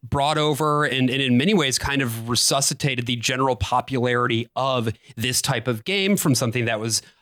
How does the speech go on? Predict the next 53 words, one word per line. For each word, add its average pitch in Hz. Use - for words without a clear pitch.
a 120
Japanese 131
franchise 180
that 110
they 104
thought 170
wouldn't 147
be 131
able 117
to -
come 110
over 185
because 139
how 127
would 120
you 110
localize 143
it? 143
How 123
would 131
you 131
make 123
it 127
interesting 123
to 113
a -
Western 113
audience? 143
Then 165
what 165
happens 156
is 131
an 120
American 135
audience 123
picks -
it 185
up 202
and 147
they 135
turn 180
it 180
into 156
this 123
cultural 151
totem 214
so -
that 117
they 123
can 135
have 139
something 147
that's 127